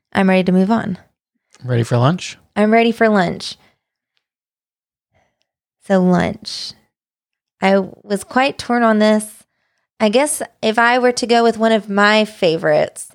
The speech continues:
Speaker 1: I guess this is where I'll insert myself. I am going to go to the Riviera Resort.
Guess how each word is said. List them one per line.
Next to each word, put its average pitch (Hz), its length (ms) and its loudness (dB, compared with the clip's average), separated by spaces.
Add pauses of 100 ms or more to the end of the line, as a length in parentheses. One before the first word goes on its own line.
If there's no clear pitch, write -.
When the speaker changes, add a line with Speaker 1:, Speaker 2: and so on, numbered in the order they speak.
Speaker 1:
I 190 80 -2
guess 185 160 0
this 196 200 -6
is 180 100 -8
where 180 180 2
I'll 147 160 -2
insert 175 580 -2
myself. 165 880 -2 (540)
I 233 640 0
am 208 160 -2
going 202 600 -2 (100)
to 208 260 -4
go 190 300 2
to 180 420 -4
the 170 100 -4
Riviera 175 460 2
Resort. 156 520 0